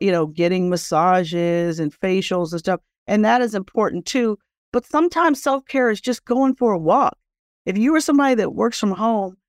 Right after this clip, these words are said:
when's the last time you got outside and you knew what the temperature was outside? Make sure at least once a day you are breathing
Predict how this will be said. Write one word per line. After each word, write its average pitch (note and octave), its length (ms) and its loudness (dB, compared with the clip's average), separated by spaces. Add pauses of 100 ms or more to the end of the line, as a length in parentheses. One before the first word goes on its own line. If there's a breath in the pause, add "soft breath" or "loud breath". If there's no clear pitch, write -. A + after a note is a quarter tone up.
(200)
when's C4+ 220 0
the E4 60 -4
last D#4 200 2
time D4 200 2
you B3+ 180 0
got A#3+ 300 0
outside A3+ 580 0
and F#3+ 120 -6
you B3 120 4
knew A#3 200 2
what A#3 200 0
the G3+ 80 -2
temperature A#3 480 -2
was F3 320 2
outside? F3 540 -2 (300)
Make A#3+ 280 2
sure C#4+ 420 -2
at G3+ 120 0
least A3 320 -2
once G3+ 400 -2
a G3 80 -2
day G3 520 0 (320)
you G#3 200 2
are F#3 60 0
breathing G3+ 540 0